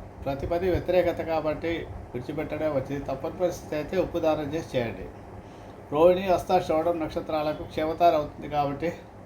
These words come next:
క్షేమతారలో వాహనాలు కొనుగోలు చేయడం కానీ, ప్రయాణాలు చేయడం కానీ, శస్త్రచికిత్సలు చేసుకోవడం కానీ మంచిది. మృగశిర,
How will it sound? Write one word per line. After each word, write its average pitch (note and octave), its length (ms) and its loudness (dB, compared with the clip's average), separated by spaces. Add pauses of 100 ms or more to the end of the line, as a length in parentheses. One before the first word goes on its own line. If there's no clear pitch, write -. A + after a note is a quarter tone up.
(440)
క్షేమతారలో F#3 640 8
వాహనాలు F3 440 6
కొనుగోలు D#3+ 480 -4
చేయడం D#3 200 2
కానీ, D3+ 220 -2
ప్రయాణాలు D3+ 560 4
చేయడం D3 160 -2
కానీ, D3+ 200 -2
శస్త్రచికిత్సలు D#3+ 800 -2
చేసుకోవడం C#3+ 580 -2
కానీ C#3 320 2 (920)
మంచిది. C3+ 440 0 (1300)
మృగశిర, F3 380 2